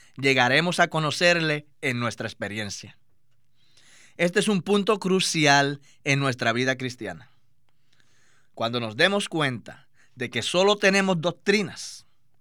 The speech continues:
que solo tenemos información bíblica, aunque sea basada en las Escrituras, debemos decirle al Señor: "Señor Jesús,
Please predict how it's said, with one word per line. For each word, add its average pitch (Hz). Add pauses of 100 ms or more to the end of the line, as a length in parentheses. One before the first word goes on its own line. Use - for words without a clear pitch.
(440)
que -
solo 196
tenemos 202
información 170
bíblica, 185 (480)
aunque 123
sea 185
basada 190
en 185
las 175
Escrituras, 165 (720)
debemos 160
decirle 156
al 139
Señor: 123 (760)
"Señor 151
Jesús, -